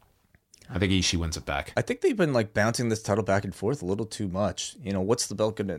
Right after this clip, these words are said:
Speaker 2: like,
Speaker 1: This belt means nothing
Speaker 2: it
Speaker 1: to
Speaker 2: means
Speaker 1: me.
Speaker 2: nothing. It means nothing to anybody. But I think in order for them to build some qu-, uh,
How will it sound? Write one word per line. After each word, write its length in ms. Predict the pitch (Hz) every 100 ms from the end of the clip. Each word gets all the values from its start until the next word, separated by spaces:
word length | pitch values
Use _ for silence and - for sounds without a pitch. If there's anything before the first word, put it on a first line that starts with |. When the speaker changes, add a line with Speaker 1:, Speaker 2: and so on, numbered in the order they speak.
| -
Speaker 2:
like, 320 | 92 - - -
Speaker 1:
This 140 | 139
belt 220 | - 139
means 180 | 120 98
nothing 180 | 95 -
Speaker 2:
it 20 |
Speaker 1:
to 40 | 147
Speaker 2:
means 220 | 180 131
Speaker 1:
me. 60 | 101
Speaker 2:
nothing. 420 | 98 95 85 107
It 80 | 107
means 200 | 131 117
nothing 220 | 110 98
to 140 | -
anybody. 500 | 85 90 90 85 85 -
But 160 | 101 -
I 120 | 101
think 320 | 117 110 107
in 160 | 101 98
order 160 | 98
for 200 | 95 98
them 220 | 92 95 92
to 120 | 90
build 340 | - 87 90
some 160 | - 90
qu-, 220 | - 80
uh, 320 | 87 87 82